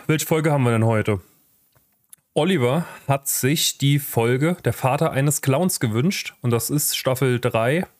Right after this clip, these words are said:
Böse Zungen werden behaupten, Folge fünf. Es ist aber Folge sechs. Wir wissen alle, was in Staffel drei, äh, mit Disney Plus ist. Da ist natürlich eine Folge weniger da. Deswegen sind wir in St-,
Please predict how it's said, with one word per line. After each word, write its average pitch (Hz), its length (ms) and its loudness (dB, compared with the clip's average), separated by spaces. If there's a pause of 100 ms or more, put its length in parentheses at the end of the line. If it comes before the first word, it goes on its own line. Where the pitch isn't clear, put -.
(480)
Böse 123 240 0
Zungen 151 320 0
werden 123 240 2
behaupten, 135 640 0 (160)
Folge 120 280 0
fünf. - 640 -4
Es 117 80 -6
ist 120 140 0
aber 123 160 0
Folge 110 260 0
sechs. - 520 -2
Wir 104 140 -4
wissen 127 240 0
alle, 127 220 2
was 123 180 -2
in 131 80 -2
Staffel 127 280 -2
drei, 123 400 0
äh, 123 120 0
mit 123 200 -2
Disney 131 240 -2
Plus 127 340 -2
ist. 127 400 -4 (600)
Da 107 180 0
ist 117 140 -4
natürlich 104 340 -2
eine 107 140 0
Folge 104 260 0
weniger 127 340 2
da. 120 160 2
Deswegen 117 380 0
sind 117 100 0
wir 120 100 2
in 117 40 -2
St-, - 140 -8